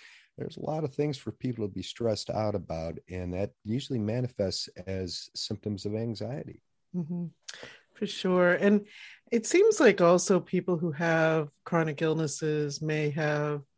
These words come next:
Speaker 2: anxiety kind of secondary to that. Do you see that in your patients?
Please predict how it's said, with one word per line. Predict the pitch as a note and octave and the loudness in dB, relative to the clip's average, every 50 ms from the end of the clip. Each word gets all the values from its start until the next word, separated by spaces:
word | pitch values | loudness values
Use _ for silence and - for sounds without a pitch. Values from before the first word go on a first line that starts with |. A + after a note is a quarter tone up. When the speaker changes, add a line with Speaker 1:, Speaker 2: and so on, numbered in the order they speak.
| _ _ _ _ _ _ _ _ - | _ _ _ _ _ _ _ _ -2
Speaker 2:
anxiety | F3+ E3+ E3+ D#3+ D3 E3 D3+ D3+ D3+ D#3 D#3 D3 D3 C#3+ | 0 0 0 0 0 2 4 4 6 6 4 4 2 0
kind | C#3 - E3 D#3 D3+ | -2 -2 -4 -2 -2
of | D3 C#3 C3+ | -2 -4 -6
secondary | - - - D#3 D3+ - G#3 G3+ G#3 G#3 G#3+ G#3+ G#3 | -6 -4 -4 -4 -2 0 0 4 4 6 6 4 2
to | G#3 - G3+ | 0 0 2
that. | G#3+ G#3 G#3 G#3 | 4 4 4 2
Do | - G3+ | 2 0
you | G3 | 0
see | G3+ G3+ - G#3+ G#3+ | 0 0 2 0 2
that | G3+ G3 G3 F#3+ | 2 2 2 2
in | G3 G3 | 0 0
your | F#3+ F#3+ | 0 -2
patients? | F#3+ - G3+ G3 G3 - - G#3 G3+ G3+ G3+ G3+ - - - | -2 -2 -4 -4 -4 -2 -2 0 0 0 0 -2 -6 -12 -18